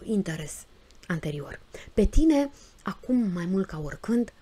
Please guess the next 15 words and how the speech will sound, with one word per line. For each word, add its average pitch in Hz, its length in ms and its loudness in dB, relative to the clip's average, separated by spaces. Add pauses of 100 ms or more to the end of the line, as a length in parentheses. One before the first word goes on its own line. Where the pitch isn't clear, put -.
(320)
te 202 100 0
ignoră, 185 800 0 (1000)
uh, 165 300 -10 (200)
sau 214 220 -2
te 202 140 -2
tratează 180 640 -2 (140)
cu 196 80 -6
răceală 160 580 -8 (340)
și - 200 -6
aroganță. 151 520 -8 (320)
De 202 120 2
aceea 214 280 2
este 202 220 0
bine 208 460 2 (340)
să, 190 540 -6